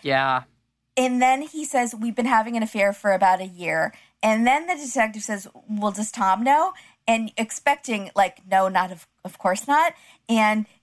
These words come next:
Speaker 2: Gil says, "Oh, yeah, yeah, sure." And he has this very, like, nervous energy. So he's very, like, he has an accent,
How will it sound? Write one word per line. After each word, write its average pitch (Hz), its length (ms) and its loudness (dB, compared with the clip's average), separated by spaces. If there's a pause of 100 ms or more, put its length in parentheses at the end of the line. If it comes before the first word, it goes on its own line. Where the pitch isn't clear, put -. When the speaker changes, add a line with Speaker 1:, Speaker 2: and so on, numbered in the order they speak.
Speaker 2:
Gil 240 300 0
says, 214 480 0 (260)
"Oh, 508 280 4
yeah, 247 180 2 (140)
yeah, 302 260 2
sure." 277 400 -2
And 254 120 -2
he 285 80 2
has 320 140 0
this - 160 -12
very, 277 340 0
like, 247 180 -4
nervous 202 400 -2
energy. 240 540 -8
So 262 220 -4
he's 220 260 -4
very, 240 320 0
like, 202 300 2 (220)
he 294 260 -6
has 311 320 0
an 254 180 -4
accent, 320 640 -4